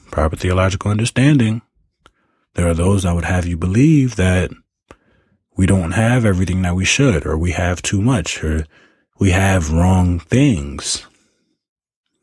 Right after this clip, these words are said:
you know? And I love the point of Soli Deo Gloria, that everything that we do, it's the glory of God alone. Our entire life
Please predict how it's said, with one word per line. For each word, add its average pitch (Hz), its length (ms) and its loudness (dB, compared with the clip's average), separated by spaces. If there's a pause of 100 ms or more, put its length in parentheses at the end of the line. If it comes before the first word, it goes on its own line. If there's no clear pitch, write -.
(440)
you 82 120 -2
know? 92 260 2 (2750)
And 98 400 0
I 98 100 2
love 110 360 2
the 90 100 -2
point 85 440 0
of 80 160 -6
Soli 87 380 -2
Deo 80 300 -2
Gloria, 85 580 -4 (1040)
that 78 400 0 (580)
everything 90 420 0
that 80 120 0
we 78 120 0
do, 78 340 0 (400)
it's - 140 -12
the 85 140 2
glory 78 320 2
of 76 120 0
God 78 220 2
alone. 78 460 0 (920)
Our 104 120 2
entire 95 440 0
life 76 580 -6